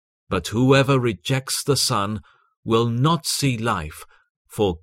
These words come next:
God's wrath abides on him. John three thirty-six. O fearful state, O terrible condition,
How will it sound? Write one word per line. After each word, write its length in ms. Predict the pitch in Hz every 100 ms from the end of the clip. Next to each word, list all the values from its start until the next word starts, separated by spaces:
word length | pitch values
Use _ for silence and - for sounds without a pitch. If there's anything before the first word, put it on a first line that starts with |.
| _
God's 460 | - 123 123 127 107
wrath 540 | 98 92 120 117 - -
abides 800 | 117 95 _ - 113 95 90 -
on 180 | 85
him. 340 | 82 87 82 82 82 _ _ _ _ _ -
John 240 | 107 90
three 440 | 80 - 95 76 - -
thirty-six. 760 | 92 82 85 - 82 73 - - _ _ _ _ _ _ _ _ -
O 160 | 113 113
fearful 800 | - - - 135 135 - 143
state, 680 | 127 - - 135 127 120 - _ _ _ _ -
O 220 | 127 135 - _
terrible 560 | - 147 165 160 156 160
condition, 840 | 151 160 151 147 131 - 127 127